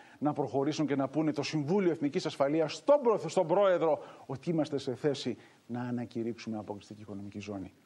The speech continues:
Αυτά τους δίνουν τη δυνατότητα. Όχι διαδηλώσεις,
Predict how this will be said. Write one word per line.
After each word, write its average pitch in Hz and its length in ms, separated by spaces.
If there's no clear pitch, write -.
Αυτά - 280
τους 127 180
δίνουν 123 160
τη 113 80
δυνατότητα. 107 600
Όχι - 180
διαδηλώσεις, 143 760